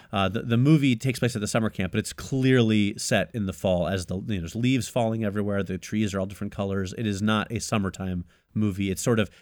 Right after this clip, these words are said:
after the camp closes at the end of summer. So it's definitely leading into the fall.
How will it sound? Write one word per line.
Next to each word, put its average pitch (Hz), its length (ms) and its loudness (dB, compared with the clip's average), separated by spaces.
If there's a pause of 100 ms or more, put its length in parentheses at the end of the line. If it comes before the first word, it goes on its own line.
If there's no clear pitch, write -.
(160)
after 117 380 0
the - 80 -8
camp 101 320 -2
closes 90 440 -2
at 85 100 -6
the 95 100 -4
end 90 140 -2
of 82 40 -6
summer. 85 320 -4
So 90 220 -6
it's - 120 -10
definitely 92 360 -4
leading 92 260 -4
into 92 300 -8
the 90 80 -8
fall. 87 340 -8